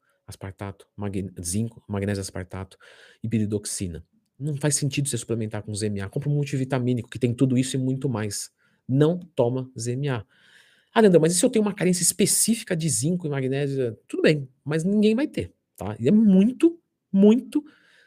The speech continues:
assim, mas é extremamente raro alguém com uma alimentação boa ter carência de zinco. Carência de zinco,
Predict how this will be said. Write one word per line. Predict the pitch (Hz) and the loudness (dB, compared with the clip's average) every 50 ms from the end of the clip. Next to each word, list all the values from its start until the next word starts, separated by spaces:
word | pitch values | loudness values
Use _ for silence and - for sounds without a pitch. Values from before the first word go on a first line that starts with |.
| _ - | _ -8
assim, | - 170 | -2 2
mas | 160 151 | 4 6
é | 175 180 175 180 - - | 6 4 4 2 -4 -6
extremamente | 170 - - - - _ - 208 202 214 220 233 254 254 - _ - 151 151 160 160 160 - - | -6 -4 -4 -4 0 _ 6 6 6 6 2 -2 -6 -10 -12 _ -4 -2 -2 -2 -2 -6 -10 -12
raro | 147 117 123 117 113 117 123 135 131 _ _ _ _ _ | -8 -6 -4 -2 -2 -2 -2 -4 -6 _ _ _ _ _
alguém | _ 143 139 139 127 120 117 120 120 | _ 0 2 2 2 2 0 0 -2
com | 120 - 131 | -6 -4 -2
uma | 127 117 | -2 0
alimentação | 113 113 117 117 110 113 110 110 - - - 196 254 262 | 0 0 -2 -2 -4 -4 -6 -6 -4 -2 0 0 0 2
boa | 208 190 180 180 185 185 185 - _ | 4 4 4 4 2 -2 -4 -6 _
ter | - 156 | -4 -2
carência | - - 151 143 135 127 - 139 | -2 -2 -2 -2 -2 -2 -4 -8
de | 135 151 156 | -8 -6 -6
zinco. | 139 147 160 135 - _ _ _ _ _ _ _ _ _ _ _ _ | -4 -4 -6 -8 -10 _ _ _ _ _ _ _ _ _ _ _ _
Carência | - 170 214 220 | 0 0 0 0
de | 190 208 | 0 -2
zinco, | 151 147 214 285 302 - - 95 - | 0 0 0 -2 -2 -4 -8 -12 -16